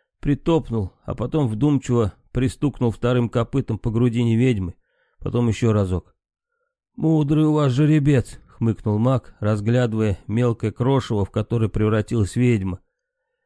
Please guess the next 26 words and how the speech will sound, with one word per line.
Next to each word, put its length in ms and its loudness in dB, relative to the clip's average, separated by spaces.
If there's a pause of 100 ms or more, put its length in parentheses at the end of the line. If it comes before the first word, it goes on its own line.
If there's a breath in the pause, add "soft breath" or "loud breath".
(160)
Посмотрев 500 -4
на 120 0
Гневко, 640 0 (100)
сказал: 640 -4 (640)
«Прости, 500 -4
дружище, 680 2 (140)
если 300 -2
я 160 2
тебя 260 -2
чем-то 400 0
обидел». 460 0 (840)
Мой 220 2
боевой 380 2
друг 360 0
тряхнул 440 0
гривой, 400 4
кивнул, 640 2
давая 320 2
понять, 420 0
что 380 0
извинения 600 0
приняты 600 0
и 40 -2
все 240 -2
обиды 340 0
забыты, 640 0